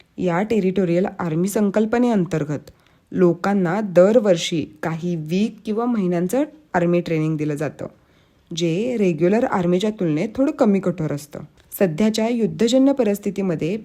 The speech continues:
पीएम नरेंद्र मोदी यांनी या आर्मीस सक्रिय होण्याचा आदेश दिलाय. टेरिटोरियल आर्मीच्या सैन्याची तैनात दक्षिण, पूर्व, पश्चिम, उत्तर कमान, मध्य कमान, दक्षिणी पश्चिमी कमान,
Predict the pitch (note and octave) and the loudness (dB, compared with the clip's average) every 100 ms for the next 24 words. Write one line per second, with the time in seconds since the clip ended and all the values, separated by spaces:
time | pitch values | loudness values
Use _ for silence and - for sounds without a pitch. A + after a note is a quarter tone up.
0 | - F#3 D#3+ G3+ A3 E3 F3 A#3+ C4+ A#3+ | -6 -4 -2 0 0 0 2 2 2 2
1 | F#3+ F#3 D3+ D#3+ G3+ - - - A3 A3+ | 0 0 -2 -2 -6 -12 -12 -2 0 0
2 | E3+ F3 A3+ - - G#3+ G#3+ F#3+ B3 B3 | -2 -2 -6 -10 -8 -8 -4 0 0 0
3 | F#3 F3 A3 E3 D#3 D#3 D3+ - - - | -2 -2 -4 -4 -4 -4 -6 -8 -16 -20
4 | _ _ _ _ - A3+ A3 B3+ C4+ C#4 | _ _ _ _ 0 2 4 4 4 4
5 | C#4+ A3+ F#3+ G3 B3 C4 A3+ F#3+ A#3 C4+ | 0 0 0 0 -2 -2 0 0 0 -2
6 | A3 F#3 E3 F3+ - - F3 F3+ F#3 - | 0 -2 -2 -4 -8 -4 0 0 0 0
7 | F3+ F#3 F#3 G3 F3+ E3+ F#3 F#3 F#3 F3+ | 2 0 0 0 2 6 4 4 0 0
8 | - F#3+ G3 - G#3+ G#3+ - G3 G3+ G3 | -4 -2 -4 -4 -4 -4 0 0 0 -2
9 | F#3 F3 F#3 - - - G#3 G3+ F3 A#3 | -2 -2 -6 -12 -20 -2 2 2 4 2
10 | A3 F#3 F3 F#3 - - - F3+ F#3 - | 2 2 0 -2 -6 -16 2 4 4 2
11 | G3 G#3 G3 F#3 F#3+ F#3+ F#3 F3 D#3+ D3+ | 0 0 -2 -2 0 0 0 0 0 -2